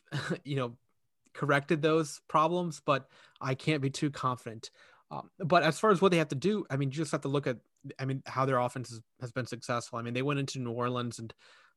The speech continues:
um, I mean, they pl-, nearly beat the Saints, and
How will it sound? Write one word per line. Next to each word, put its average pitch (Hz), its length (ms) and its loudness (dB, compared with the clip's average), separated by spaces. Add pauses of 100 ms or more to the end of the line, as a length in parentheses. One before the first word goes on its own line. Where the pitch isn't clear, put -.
(140)
um, - 220 -20
I 135 40 -12
mean, 127 120 -2
they 123 120 4 (120)
pl-, - 220 -6 (100)
nearly 127 500 4
beat 113 220 -2
the 113 160 0 (100)
Saints, 135 560 -4
and 110 320 -8